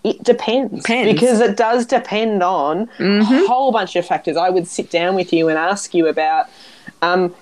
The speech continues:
Speaker 1: your income for the business, your other income, um, what's your spouse earning, what's the plans for the business.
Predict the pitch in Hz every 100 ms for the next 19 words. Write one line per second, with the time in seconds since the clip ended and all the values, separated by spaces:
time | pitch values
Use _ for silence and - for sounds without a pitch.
0 | - 185 214 240 302 208 156 143 123 -
1 | - 196 196 294 262 160 - 165 247 330
2 | 160 151 - 160 135 139 - 160 156 185
3 | 208 277 - 196 208 - - - 170 156
4 | 143 113 127 - - 170 208 - 214 214
5 | 220 359 311 - 196 180 160 143 147 110
6 | - -